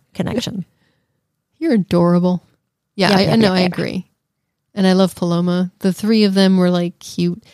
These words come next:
Speaker 2: It, again, very honest, very loving, very true.
Speaker 1: Yeah.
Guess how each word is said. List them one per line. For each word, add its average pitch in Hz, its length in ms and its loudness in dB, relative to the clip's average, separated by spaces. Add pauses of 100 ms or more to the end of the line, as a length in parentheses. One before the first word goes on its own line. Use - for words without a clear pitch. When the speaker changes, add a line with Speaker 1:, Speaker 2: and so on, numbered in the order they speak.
(180)
Speaker 2:
It, 175 320 -2
again, 214 500 0
very 190 300 2
honest, 185 400 -2
very 190 220 0
loving, 185 480 0
very 233 260 -2
true. 247 400 -6 (220)
Speaker 1:
Yeah. 180 220 0